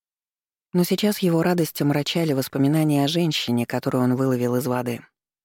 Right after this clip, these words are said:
Прошло уже две недели, а он по-прежнему чувствовал её взгляд. Как в тот раз, когда спускался по сходням. А она стояла на палубе и сердито сверлила глазами его затылок. Тогда он ушёл, ни разу не оглянувшись.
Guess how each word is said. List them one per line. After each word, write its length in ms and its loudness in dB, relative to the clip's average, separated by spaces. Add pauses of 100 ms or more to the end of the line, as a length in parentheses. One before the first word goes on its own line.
(300)
Прошло 420 -6
уже 180 -2
две 220 0
недели, 420 -2
а 120 -4
он 120 -4
по-прежнему 580 0
чувствовал 520 -4
её 280 -4
взгляд. 560 -6 (1000)
Как 200 -4
в 60 -14
тот 220 -2
раз, 200 -4
когда 280 -4
спускался 560 -6
по 120 -6
сходням. 540 -6 (600)
А 100 -2
она 160 -4
стояла 440 -4
на 180 -6
палубе 400 -6
и 20 -8
сердито 460 -4
сверлила 480 -2
глазами 460 -2
его 180 -4
затылок. 580 -10 (1500)
Тогда 280 -2
он 140 2
ушёл, 380 -2
ни 140 2
разу 260 -2
не 140 0
оглянувшись. 760 -4